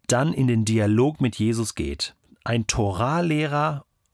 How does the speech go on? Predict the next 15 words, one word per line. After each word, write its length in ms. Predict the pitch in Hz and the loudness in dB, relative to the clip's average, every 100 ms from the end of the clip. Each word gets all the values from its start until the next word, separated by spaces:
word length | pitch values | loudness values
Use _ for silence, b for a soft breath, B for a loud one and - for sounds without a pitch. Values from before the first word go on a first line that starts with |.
| _ | _
und 300 | - 127 123 | 0 0 0
ein 160 | 120 117 | -2 -2
Rabbiner 800 | 101 95 90 110 135 107 76 - | -2 -4 -2 0 2 0 -2 -10
sozusagen. 760 | - 101 - 98 85 76 76 80 | -6 -6 -4 -4 -4 -4 -8 -6
Und 260 | 98 92 | -6 -2
das 180 | 117 117 | -2 0
ist 220 | 143 123 | -2 -4
super 680 | 127 120 123 120 202 - 151 | -4 -4 -2 -2 -4 -4 -4
spannend. 380 | - 139 113 - B B - | -2 -2 -2 -4 B B -4
Da 100 | 113 | -2
habe 140 | 123 | -2
ich 160 | - 143 | -4 -2
enorm 500 | 143 143 139 147 160 | 2 2 2 2 -2
viel 240 | - 135 | -2 -2
gelernt. 560 | 123 113 92 92 147 | 0 0 0 -2 -4